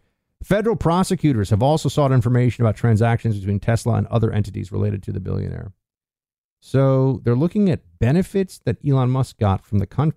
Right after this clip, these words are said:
company that he's the C E O of. Prosecutors have referenced the involvement of a grand jury.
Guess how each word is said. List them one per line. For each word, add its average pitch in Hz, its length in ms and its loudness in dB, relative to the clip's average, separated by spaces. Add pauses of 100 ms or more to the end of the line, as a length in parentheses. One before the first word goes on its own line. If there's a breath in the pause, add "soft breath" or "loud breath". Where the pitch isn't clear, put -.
(140)
company 151 320 -2
that 98 100 -2
he's 151 220 -6
the 131 80 -8
C 131 380 -6
E 123 60 -4
O 127 160 -4
of. - 320 -14 (1120)
Prosecutors 160 500 -2
have 104 180 0
referenced 170 440 0
the 147 80 0
involvement 147 560 0
of 120 120 -4
a 110 100 -2
grand 117 640 -4
jury. 107 540 -10